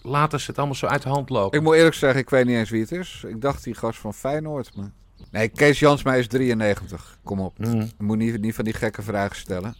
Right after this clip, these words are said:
Speaker 2: Dus
Speaker 1: Nee,
Speaker 2: dat,
Speaker 1: maar hij
Speaker 2: dat kan
Speaker 1: snapte
Speaker 2: niet.
Speaker 1: wel de, hij snapte wel de media, toch? Of heeft hij ook fouten gemaakt vroeger?
Speaker 2: Nee, Kees Jansma deed dat heel goed. En, en die, eh, nou, v-,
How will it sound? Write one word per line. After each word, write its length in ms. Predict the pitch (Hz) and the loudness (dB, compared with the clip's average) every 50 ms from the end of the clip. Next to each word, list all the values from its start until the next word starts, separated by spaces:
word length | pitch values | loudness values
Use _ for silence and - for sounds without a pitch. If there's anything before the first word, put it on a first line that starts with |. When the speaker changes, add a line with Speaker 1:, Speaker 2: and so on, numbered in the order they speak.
| - - | -10 -6
Speaker 2:
Dus 100 | 104 131 | -2 0
Speaker 1:
Nee, 80 | 127 | 2
Speaker 2:
dat, 100 | 123 123 | 4 6
Speaker 1:
maar 80 | 120 123 | 6 6
hij 80 | - | 6
Speaker 2:
dat 80 | 113 - | 4 4
kan 80 | - 165 | 4 4
Speaker 1:
snapte 120 | - 104 | 4 4
Speaker 2:
niet. 100 | - 143 | 4 6
Speaker 1:
wel 160 | 135 160 170 151 | 6 6 6 6
de, 100 | 147 - | 4 2
hij 140 | - 123 135 | 4 2 2
snapte 380 | 131 - - 151 143 - - 127 | 2 0 0 -2 -2 -2 -2 0
wel 200 | 127 156 160 135 | 2 2 4 4
de 80 | 135 | 2
media, 480 | 131 139 160 185 180 147 143 127 117 104 | 2 2 2 0 0 -2 -2 -2 -2 -4
toch? 280 | - - 160 214 - - | -2 -4 -4 -2 -2 -4
Of 100 | 151 - | -2 0
heeft 220 | 160 160 160 - | 0 0 0 0
hij 100 | - - | 0 0
ook 140 | 147 151 - | 0 0 -2
fouten 360 | - 156 135 131 - 123 113 | -2 -2 -2 -2 -4 -8 -8
gemaakt 380 | - 123 113 120 117 113 - - | -6 -6 -4 -4 -4 -6 -8 -10
vroeger? 280 | - 107 117 - 127 127 123 | -8 -8 -8 -8 -10 -10 -4
Speaker 2:
Nee, 340 | 113 120 123 127 131 135 135 | 0 4 6 8 8 8 6
Kees 280 | - - 143 139 131 | 6 6 4 6 6
Jansma 320 | 143 139 131 120 - 127 110 | 6 4 4 4 2 0 2
deed 220 | 95 117 117 117 | 4 4 4 4
dat 140 | - 107 95 | 2 0 0
heel 140 | 113 107 104 | 2 0 0
goed. 300 | - - 120 127 - 127 | 2 0 -2 0 -2 -4
En, 320 | 104 101 104 101 104 104 | -6 -4 -4 -4 -4 -6
en 220 | 95 107 104 104 | -6 -6 -4 -4
die, 300 | 101 107 107 107 104 104 107 | -2 -2 -2 -2 -2 -2 -2
eh, 320 | 107 107 107 104 101 101 101 - _ _ _ - _ _ - _ _ _ _ _ _ _ - - _ - | -2 -2 -2 -4 -4 -6 -8 -10 _ _ _ -20 _ _ -20 _ _ _ _ _ _ _ -20 -20 _ -4
nou, 260 | 101 101 104 117 110 - - | -2 0 0 0 -2 -6 -14
v-, 200 | 104 - - - | -18 -16 -10 -10